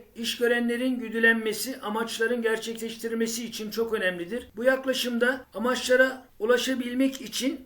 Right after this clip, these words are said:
çalışanların güdülenmesi, liderin güdülenmesinden daha önemli görülür. Bu kuram çalışanlara çeşitli ödüller verilmesini ve hangi durumlarda bu ödüllerin kazanılacağını açıklamayı da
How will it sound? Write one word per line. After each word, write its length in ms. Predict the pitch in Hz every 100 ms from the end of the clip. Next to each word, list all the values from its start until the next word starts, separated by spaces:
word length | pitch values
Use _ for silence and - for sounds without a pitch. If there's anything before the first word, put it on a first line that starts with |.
| - _ -
çalışanların 760 | - 220 226 247 247 247 269 233
güdülenmesi, 960 | 226 233 240 233 233 - 262 285 196
liderin 380 | 220 220 240 269
güdülenmesinden 800 | 240 233 226 214 208 220 254 247
daha 200 | 220 240
önemli 380 | 233 226 226 233
görülür. 460 | 214 185 202 254 - - - -
Bu 160 | 247
kuram 340 | 247 240 269 269
çalışanlara 680 | 233 233 240 240 240 254 254
çeşitli 380 | 233 220 254
ödüller 500 | 247 226 226 240 247
verilmesini 720 | 226 226 208 196 - 196 220 226 - _ _
ve 360 | 170 220 254 - - -
hangi 360 | 254 294 277
durumlarda 560 | 262 254 240 233 233 220
bu 100 | 233
ödüllerin 460 | 226 220 220 220
kazanılacağını 840 | 202 208 226 226 226 214 208 208 214
açıklamayı 640 | 220 - 233 233 226 196
da 300 | 214 262